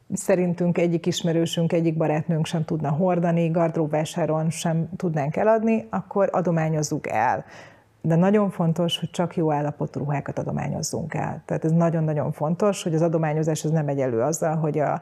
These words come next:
lyukas pólómat adom oda. Nem, a lyukas pólómat, azt elviszem a ruhakonténerbe. Nagyjából ezerötszáz ruhakonténer van egyébként Magyarországon, nagy bevásárlóközpontok parkolóiban találunk ilyeneket,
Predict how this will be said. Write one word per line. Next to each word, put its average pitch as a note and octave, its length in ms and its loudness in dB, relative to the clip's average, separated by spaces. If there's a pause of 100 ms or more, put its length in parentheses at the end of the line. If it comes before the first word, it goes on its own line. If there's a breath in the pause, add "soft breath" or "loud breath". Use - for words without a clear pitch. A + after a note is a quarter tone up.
(160 loud breath)
lyukas D3 360 0
pólómat B2 500 -2
adom - 220 -2
oda. - 300 -4
Nem, E3+ 360 0
a - 80 -2
lyukas G3+ 320 0
pólómat, A3 540 2
azt - 180 -6
elviszem E3+ 680 -2
a E3+ 60 -4
ruhakonténerbe. D3+ 1040 -2 (300 loud breath)
Nagyjából G3 340 4
ezerötszáz F3 540 2
ruhakonténer D3+ 920 0 (420 loud breath)
van E3 280 2
egyébként D3+ 380 0
Magyarországon, E3+ 840 2
nagy F3 220 4
bevásárlóközpontok D#3+ 1120 0
parkolóiban D#3 800 0
találunk - 480 -2
ilyeneket, F#3+ 600 2